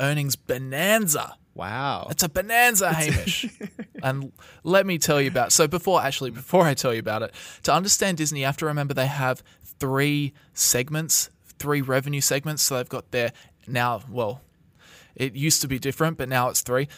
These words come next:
Speaker 1: They've got
Speaker 2: Hmm.
Speaker 1: their entertainment business,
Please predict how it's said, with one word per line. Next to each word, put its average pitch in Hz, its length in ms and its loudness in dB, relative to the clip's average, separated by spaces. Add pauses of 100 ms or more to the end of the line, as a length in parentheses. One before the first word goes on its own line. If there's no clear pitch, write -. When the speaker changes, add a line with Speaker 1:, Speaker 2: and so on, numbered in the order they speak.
Speaker 1:
They've 127 120 -6
got 143 100 -2
Speaker 2:
Hmm. 110 60 -6
Speaker 1:
their 120 220 -4
entertainment 143 880 0 (140)
business, 135 640 -2